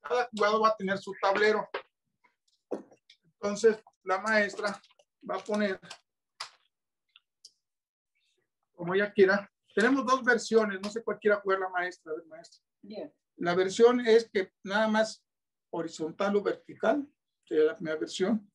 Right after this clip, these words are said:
Speaker 1: sin usar diagonales. Y ya una segunda versión más complicado es usando diagonales. ¿Cuál escoge usted?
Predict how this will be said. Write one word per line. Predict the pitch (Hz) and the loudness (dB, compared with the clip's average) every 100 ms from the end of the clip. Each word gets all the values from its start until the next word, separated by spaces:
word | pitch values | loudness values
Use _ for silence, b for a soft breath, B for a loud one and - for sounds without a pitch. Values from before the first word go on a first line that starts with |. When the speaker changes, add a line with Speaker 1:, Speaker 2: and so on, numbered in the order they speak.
| _ | _
Speaker 1:
sin | 175 165 | 0 0
usar | 160 170 | 2 2
diagonales. | 165 165 170 180 196 - - _ _ _ _ _ _ _ _ - | 2 0 -2 -6 -6 -10 -18 _ _ _ _ _ _ _ _ -4
Y | 165 | 2
ya | 180 | 2
una | 185 190 | 2 2
segunda | 190 185 185 185 | 2 2 0 0
versión | 180 - 185 175 | 0 0 0 0
más | 156 175 | -4 -6
complicado | - 202 196 202 175 170 | -4 -6 -6 -2 0 0
es | 180 - | -4 -8
usando | - 160 151 | -8 -6 -4
diagonales. | 151 151 165 180 175 175 - | -4 -4 -2 -2 -4 -8 -6
¿Cuál | 175 | -6
escoge | 170 - - | -4 -10 -12
usted? | - - 185 | -12 -12 -12